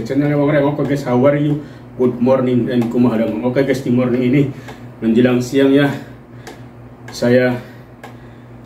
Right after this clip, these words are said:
mau ada acara mukbang ya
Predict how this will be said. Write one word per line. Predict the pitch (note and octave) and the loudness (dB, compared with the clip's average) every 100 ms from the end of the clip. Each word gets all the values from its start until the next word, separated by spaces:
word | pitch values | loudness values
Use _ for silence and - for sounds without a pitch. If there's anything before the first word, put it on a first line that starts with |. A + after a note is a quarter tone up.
| - | -10
mau | - A#2+ B2+ B2+ B2 | -2 2 4 4 2
ada | B2 C3 | -2 -2
acara | B2 A2 B2+ C3 B2+ - - - - - - - - - - - | -2 -4 0 0 0 -4 -12 -20 -20 -20 -20 -20 -20 -18 -18 -14
mukbang | - B2+ C3+ C#3+ D3 | -2 0 2 2 2
ya | C#3 | 2